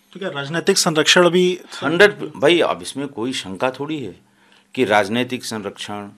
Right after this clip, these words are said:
Speaker 2: जो, अ, पुलिस का संरक्षण, पुलिस का संरक्षण तो अब प्रूव हुआ, आप देख रहे हैं कहाँ कहाँ से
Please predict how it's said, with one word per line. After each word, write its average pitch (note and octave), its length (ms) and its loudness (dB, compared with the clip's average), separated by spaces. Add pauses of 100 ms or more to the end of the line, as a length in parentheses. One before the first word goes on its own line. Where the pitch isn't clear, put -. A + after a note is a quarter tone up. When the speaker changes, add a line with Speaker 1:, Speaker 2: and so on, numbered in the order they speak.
(720)
Speaker 2:
जो, A#2 440 2
अ, G2 680 -4 (960)
पुलिस C3+ 300 0
का G#2+ 360 2 (100)
संरक्षण, G2 500 -10
पुलिस F#2 460 -6
का F#3 80 -2
संरक्षण B3 440 -4
तो F#3 100 -6
अब - 160 -12
प्रूव F#3 260 -4
हुआ, F2 300 -8 (320)
आप G2 120 -8
देख D3 260 -6
रहे F#3 120 -8
हैं E3 120 -10
कहाँ C#3 260 0
कहाँ C3+ 200 0
से C3 240 -10